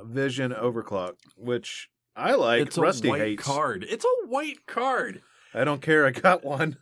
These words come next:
Speaker 2: It, I
Speaker 1: And I,
Speaker 2: mean
Speaker 1: and I waited before I saw, I posted the image of it being in the, like, ac-, after checkout.
Speaker 2: Yeah, yeah,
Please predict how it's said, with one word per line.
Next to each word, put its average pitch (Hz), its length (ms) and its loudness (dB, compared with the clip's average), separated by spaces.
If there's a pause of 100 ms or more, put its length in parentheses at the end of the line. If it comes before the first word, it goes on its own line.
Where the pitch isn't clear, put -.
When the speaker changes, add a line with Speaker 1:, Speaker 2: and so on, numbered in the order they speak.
Speaker 2:
It, 208 260 -4
I 131 60 2
Speaker 1:
And 135 80 6
I, 135 120 6
Speaker 2:
mean 127 100 0
Speaker 1:
and 139 120 2
I 135 60 6
waited 170 340 4
before 151 600 4 (340)
I 120 80 -2
saw, 151 340 2
I 131 60 0
posted 160 400 0
the 139 140 -2
image 131 280 0
of 113 140 0
it 113 120 0
being 123 220 -2
in 113 160 -4
the, 101 300 0 (200)
like, 107 300 -6 (240)
ac-, 123 260 -2
after 123 260 -2
checkout. 113 500 0
Speaker 2:
Yeah, 175 240 0 (120)
yeah, 185 280 -2